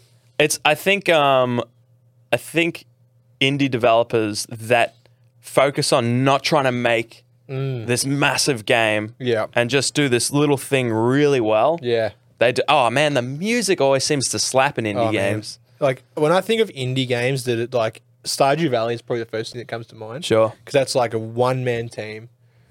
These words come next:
Speaker 2: and the game is, is incredible. Like, you
Speaker 1: Yeah.
Speaker 2: know, it, soundtrack, everything.
Speaker 1: It was, like, made in R P G Maker or something.
Speaker 2: Yeah, like, it's, it's so basic, and it doesn't need to be this incredible thing with,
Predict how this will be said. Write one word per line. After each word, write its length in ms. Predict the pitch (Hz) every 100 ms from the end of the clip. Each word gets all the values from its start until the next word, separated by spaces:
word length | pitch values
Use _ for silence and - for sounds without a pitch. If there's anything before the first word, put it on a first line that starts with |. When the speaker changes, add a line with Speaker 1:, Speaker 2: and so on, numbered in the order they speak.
| - -
Speaker 2:
and 420 | - 113 113 113 -
the 180 | - 120
game 360 | 117 120 117 117
is, 280 | 107 - -
is 160 | 131 139
incredible. 480 | 139 147 180 120 - -
Like, 300 | 139 131 -
you 120 | 117
Speaker 1:
Yeah. 120 | 110 101
Speaker 2:
know, 60 | 165 _ _ _ _ _ _ _ _ _ -
it, 260 | 139 - -
soundtrack, 540 | - 147 - 160 156
everything. 340 | 135 151 110
Speaker 1:
It 260 | 107 _ -
was, 100 | 123
like, 180 | 127 110
made 200 | 107 104
in 100 | 104
R 140 | 110
P 140 | - 107
G 160 | 110
Maker 320 | 110 107 - 113
or 40 |
something. 320 | - 113 -
Speaker 2:
Yeah, 320 | 127 175 117 - -
like, 180 | 135 127
it's, 200 | 117 -
it's 240 | 135 -
so 220 | - 185 160
basic, 480 | 131 175 - 127
and 60 | 131
it 20 |
doesn't 220 | 156 180 127
need 400 | 120 120 156 160
to 100 | 131
be 320 | 131 143 117 - - _
this 180 | 127 -
incredible 420 | 123 135 131 117
thing 320 | 110 127 135
with, 220 | 120 107